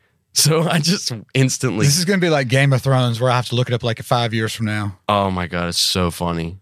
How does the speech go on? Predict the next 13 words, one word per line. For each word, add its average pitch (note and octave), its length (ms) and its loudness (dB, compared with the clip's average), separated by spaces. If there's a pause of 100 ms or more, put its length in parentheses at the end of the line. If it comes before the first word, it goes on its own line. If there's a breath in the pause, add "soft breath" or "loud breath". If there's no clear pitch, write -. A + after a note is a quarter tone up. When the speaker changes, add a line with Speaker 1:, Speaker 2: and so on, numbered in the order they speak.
Speaker 1:
I G2+ 60 0
have B2 120 4
it A2+ 60 4
on G#2 60 4
my G2 120 2
phone, G#2 280 0
actually, E2 500 -6
I F2 60 -6
think. D#2+ 360 -8
<laughs> - 40 -12
Speaker 2:
Dude, C#3+ 600 0
it's - 440 -4
f-, - 80 -14